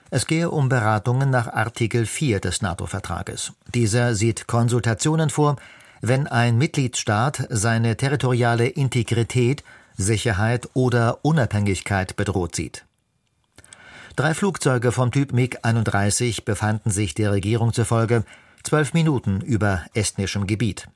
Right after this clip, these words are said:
nato-Generalsekretär Rutte und Bundesaußenminister Wadefuhl verurteilten dies gleichlautend als inakzeptabel. Die E-U-Außenbeauftragte Kallas sprach von einer äußerst gefährlichen Provokation.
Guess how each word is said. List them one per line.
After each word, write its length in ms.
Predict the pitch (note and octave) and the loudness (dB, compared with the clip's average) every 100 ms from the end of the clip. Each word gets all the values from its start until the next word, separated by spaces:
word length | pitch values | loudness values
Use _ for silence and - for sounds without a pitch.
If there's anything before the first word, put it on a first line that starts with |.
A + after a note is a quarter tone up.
| _ _ _ - - - | _ _ _ -20 -16 -2
nato-Generalsekretär 1300 | G#2 G2+ G#2 A2+ G#2 G#2+ G#2 G#2 G2+ G#2 A2 G#2+ G#2+ | 0 0 0 0 2 2 2 2 2 2 0 -2 0
Rutte 320 | G#2 A#2+ C3+ | 0 0 0
und 260 | A2 G2+ - | 0 -2 -2
Bundesaußenminister 1200 | A2 A2 A2 G2+ - G#2 G#2 - A2+ G#2 - G2+ | 0 2 2 0 -2 -2 -2 0 0 -2 0 0
Wadefuhl 540 | G#2 A2+ A#2+ B2+ B2 - - - | 0 0 0 2 0 -2 -16 -6
verurteilten 600 | - D3+ C#3+ C3 A#2+ B2 | 0 2 2 0 2 2
dies 200 | A#2 - | 0 0
gleichlautend 640 | A#2 G#2+ F#2+ G#2 G#2 A2 | 0 0 2 0 0 0
als 180 | A2 G2+ | 0 -2
inakzeptabel. 920 | - C3+ D3+ F2+ - - E2 D2 - _ _ - _ - - _ _ _ | -2 -2 -2 -4 -4 -4 -4 -4 -10 _ _ -20 _ -20 -20 _ _ _
Die 380 | - G#2 - G#2+ | 0 0 2 0
E-U-Außenbeauftragte 1200 | B2+ C#3 - A2+ B2 B2+ A#2+ A2+ G#2+ - A2 A#2+ | 2 0 0 0 0 0 0 0 -2 -2 -2 -2
Kallas 500 | - A#2 B2+ C#3+ - - | 0 0 0 -2 -4 -6
sprach 340 | - B2 A#2+ | -2 0 0
von 160 | - C3 | 0 0
einer 380 | A2+ A#2 A#2 - | 2 2 0 0
äußerst 500 | A2 G#2+ A2+ G#2 - | 0 0 -2 -4 -4
gefährlichen 640 | A2+ - G2+ F#2 - G2 | -4 -2 -2 -2 -2 -2
Provokation. 680 | - G2 F#2+ B2 - G2+ A#1+ | 0 -2 -2 -4 -2 -4 -6